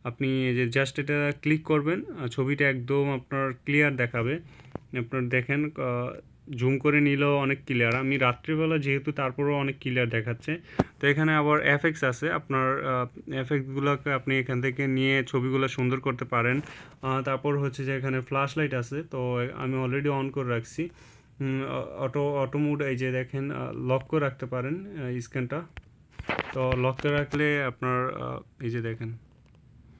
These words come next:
আমি ছবি তুলি, আপনার দেখাচ্ছি যে একটা ছবি যে রাত্রেবেলা তুলো কত ক্লিয়ার উঠে।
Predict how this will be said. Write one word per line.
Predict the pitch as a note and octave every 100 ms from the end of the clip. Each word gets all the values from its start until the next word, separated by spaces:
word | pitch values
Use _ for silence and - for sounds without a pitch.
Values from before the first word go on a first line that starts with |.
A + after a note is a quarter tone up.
| - -
আমি | B2
ছবি | - C3 C3
তুলি, | B2+ A#2+ C#3 D#3+ - - - - - _ - -
আপনার | - B2+
দেখাচ্ছি | B2 B2 C3+ C#3+ C3
যে | B2+
একটা | A#2 B2+ B2
ছবি | - A#2+ B2+ C#3
যে | A#2+ A#2 A2+
রাত্রেবেলা | A#2+ A#2+ B2 B2 C#3+ C#3 C#3 C#3
তুলো | C#3 B2+ C3 A#2+ - - -
কত | B2 C#3
ক্লিয়ার | - C3 C3 B2+
উঠে। | A#2+ A2+ B2+